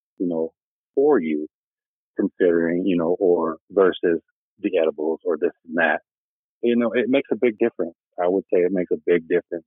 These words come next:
but as long as you can get 'em to look at it, <laughs> usually that sells itself,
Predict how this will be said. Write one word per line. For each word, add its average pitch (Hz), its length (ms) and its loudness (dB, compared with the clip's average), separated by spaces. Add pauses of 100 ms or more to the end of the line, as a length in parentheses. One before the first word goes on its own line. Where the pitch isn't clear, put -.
but 92 460 0 (800)
as 92 120 2
long 117 260 2
as 104 100 2
you 120 120 2
can 107 140 4
get 107 120 4
'em 101 140 2
to 85 60 0
look 85 380 2
at 131 200 4
it, 131 220 2
<laughs> - 80 -18
usually 127 720 4
that 92 160 2 (120)
sells 104 240 4
itself, 90 480 0